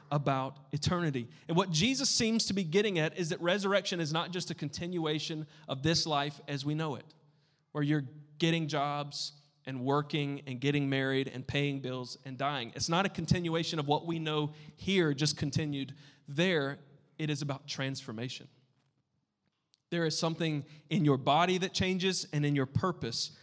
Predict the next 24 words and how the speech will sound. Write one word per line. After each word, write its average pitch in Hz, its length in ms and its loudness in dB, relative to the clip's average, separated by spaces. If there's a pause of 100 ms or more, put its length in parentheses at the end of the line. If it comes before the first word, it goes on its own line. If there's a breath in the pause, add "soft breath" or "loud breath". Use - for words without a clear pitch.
(160 soft breath)
that 135 160 -4
changes. 147 640 0 (420 soft breath)
Paul 208 280 6
actually 170 220 2
talks 175 260 0
about 165 180 2
the 165 60 0
resurrection 156 640 2
body 151 500 2
in 147 100 -4
First 151 260 -2
Corinthians 151 460 -4
fifteen, 156 580 -2 (360 soft breath)
and 151 120 -4
he 190 140 4
says 185 400 4
that 165 140 6
when 185 420 6
we 214 120 6
are 208 80 8
resurrected, 190 640 2
we 170 140 2
will 190 160 4
have 160 500 2